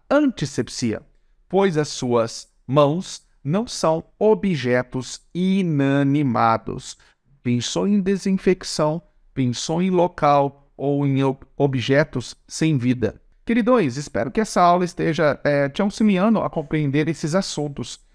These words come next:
Não esqueçam de comentar e curtir. Na descrição desse vídeo, eu vou deixar uma chave Pix, acaso você reconheça o meu trabalho e deseje contribuir. Mas, pessoinhas, colabora se o seu coração desejar,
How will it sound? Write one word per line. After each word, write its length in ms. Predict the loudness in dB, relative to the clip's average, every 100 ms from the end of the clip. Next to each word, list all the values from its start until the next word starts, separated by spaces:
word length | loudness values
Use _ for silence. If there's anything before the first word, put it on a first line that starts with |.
| _ _
Não 160 | -2 -2
esqueçam 500 | 0 0 2 0 -2
de 160 | -2
comentar 640 | -4 -2 -4 -2 2 2
e 60 | 2
curtir. 680 | -2 -4 -4 -2 2 0 -2 _
Na 140 | -4 0
descrição 580 | 0 0 -4 0 0
desse 300 | 0 -2 -4
vídeo, 440 | -2 0 0 -2 -6
eu 200 | -4 -2
vou 140 | -2 -2
deixar 380 | -2 -2 0
uma 120 | 0 -2
chave 360 | 0 -2 -2
Pix, 500 | -4 -6 -6 -8 -18 -20 _ -12
acaso 480 | -4 0 2 0
você 240 | -4 -2 0
reconheça 600 | -2 0 0 2 0 -2
o 20 |
meu 100 | -2
trabalho 560 | 0 -2 2 2 2 -2 -10 _ -8
e 80 |
deseje 560 | 0 0 2 0 0 -2
contribuir. 680 | -4 -2 0 2 2 0 -4 _ _ _ _ _
Mas, 300 | -2 0 0
pessoinhas, 720 | -4 -6 -2 0 0 -2 -10 -18 _ -6
colabora 500 | 0 2 2 2 0
se 180 | -4 -6
o 60 |
seu 160 | -4 -4
coração 420 | -2 -2 -4 -4
desejar, 460 | -4 -2 -2 -4